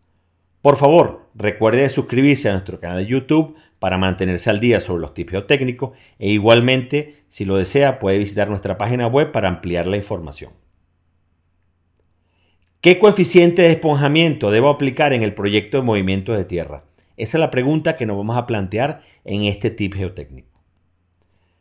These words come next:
En primer lugar, vamos a definir qué es el esponjamiento.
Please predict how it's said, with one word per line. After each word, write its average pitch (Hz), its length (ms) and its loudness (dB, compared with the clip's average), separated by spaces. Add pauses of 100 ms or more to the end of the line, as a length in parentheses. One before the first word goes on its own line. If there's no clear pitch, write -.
En - 40 -20
primer 170 260 2
lugar, 170 280 10
vamos 160 240 4
a - 20 4
definir 127 400 0
qué 139 120 2
es 135 40 2
el 139 80 2
esponjamiento. 87 800 -6